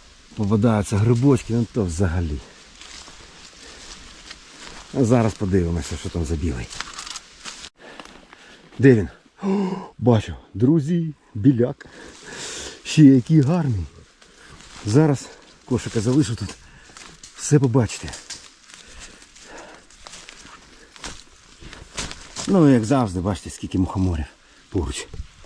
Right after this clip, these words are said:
Воно він стоїть. О. От такий міцний білий гриб. Поки я зриваю цього білого, Іріша позаду мене, десь метрів п'ятнадцять.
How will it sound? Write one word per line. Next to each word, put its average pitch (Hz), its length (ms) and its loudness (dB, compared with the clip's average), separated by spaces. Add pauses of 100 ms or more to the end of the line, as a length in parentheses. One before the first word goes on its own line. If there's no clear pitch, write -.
(500)
Воно 104 220 2
він 80 100 -2
стоїть. 80 400 -6 (600)
О. - 120 -6 (1200)
От 101 140 0
такий 101 380 -4 (1080)
міцний 113 560 2 (120)
білий 95 420 -2 (220)
гриб. 95 300 -2 (1120)
Поки 98 340 -2 (460)
я 113 220 0 (1120)
зриваю 143 460 4
цього 127 260 -2
білого, 123 480 4 (540)
Іріша 123 260 2
позаду 127 420 0
мене, 107 320 0 (420)
десь 104 220 -6
метрів 107 280 0
п'ятнадцять. 104 600 -4